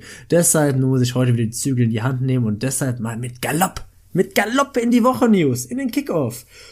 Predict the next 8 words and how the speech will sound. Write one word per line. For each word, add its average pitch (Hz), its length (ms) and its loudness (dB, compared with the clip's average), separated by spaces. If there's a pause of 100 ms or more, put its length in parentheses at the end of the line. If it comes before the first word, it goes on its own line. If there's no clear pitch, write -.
Und 226 200 0
es 220 140 -2
fängt 226 420 -2
brisant 185 580 0
an 190 320 -4 (400)
mit 123 160 0
folgender 180 380 -4
Nachricht. 165 640 -8